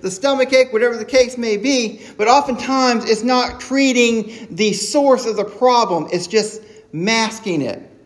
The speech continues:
And so many times in life, that's what we're doing. We're taking our wants and we're using them to mask our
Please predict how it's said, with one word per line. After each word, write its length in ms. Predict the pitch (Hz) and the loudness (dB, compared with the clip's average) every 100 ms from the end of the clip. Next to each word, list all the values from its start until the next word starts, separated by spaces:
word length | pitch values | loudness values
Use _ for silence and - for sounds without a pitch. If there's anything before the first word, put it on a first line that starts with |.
| _ - - - | _ -20 -12 -6
And 100 | 190 | 0
so 120 | 277 | 2
many 180 | 285 277 | 2 -2
times 380 | 254 247 240 | -4 -2 -2
in 120 | 214 214 | -4 0
life, 280 | 254 240 | 2 2
that's 180 | 233 226 | -2 0
what 160 | 233 196 | 0 2
we're 180 | 202 196 | 0 0
doing. 640 | 254 285 247 208 202 - - - | 2 2 2 0 -2 -8 -18 -6
We're 120 | 214 | -4
taking 380 | 208 254 247 214 | 2 2 2 -4
our 140 | 185 170 | -4 -4
wants 440 | 202 285 285 - | 2 2 2 0
and 80 | 202 | -2
we're 60 | 208 | -2
using 360 | 240 220 220 | -2 -2 -2
them 180 | 220 214 | -2 -4
to 100 | 196 | -6
mask 720 | 175 180 220 226 220 202 - - - _ _ _ - | -6 -2 0 0 0 -2 -8 -16 -20 _ _ _ 0
our 680 | 196 208 190 180 175 - | 4 4 2 0 -6 -12